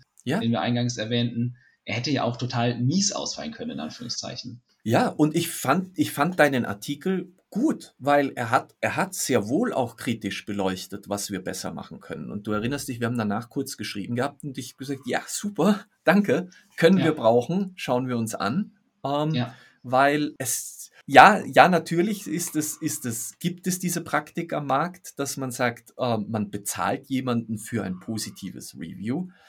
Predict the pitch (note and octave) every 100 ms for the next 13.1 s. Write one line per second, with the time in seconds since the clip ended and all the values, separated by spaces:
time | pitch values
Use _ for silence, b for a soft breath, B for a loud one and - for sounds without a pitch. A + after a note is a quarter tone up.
0 | B B A2+ A2+ A2 A2+ G2 F2 F#2+ G2
1 | G2 F2 D#2+ - G#2 - - - A2+ -
2 | - C#3 C#3 D3 - B2 A#2 - C#3 E3
3 | C#3 - C3+ A#2+ C#3+ C3 E3+ D#3 D3 C3
4 | B2+ A#2 A2+ F2 - F2+ F#3 A#3 - _
5 | - D3+ D3+ - A2+ A2+ - E3 D#3 -
6 | - _ _ _ _ - - - E3+ D3
7 | C#3+ C#3+ B2 B2+ A#2+ A2 A#2+ C3 A2 G2
8 | G2 F#2+ D#2+ G#2 A2 A2 A2 A2 A2+ G#2+
9 | G#2 A2 A2+ A2 A2 - F2+ G2+ A#2 -
10 | - G#2 G#2 A#2 A#2+ G#2+ G#2 A2+ G2+ -
11 | - - G#2+ G2+ A2+ A#2+ - b b b
12 | - G#2+ A#2 A2 - A#2+ A#2 - C3 G2
13 | -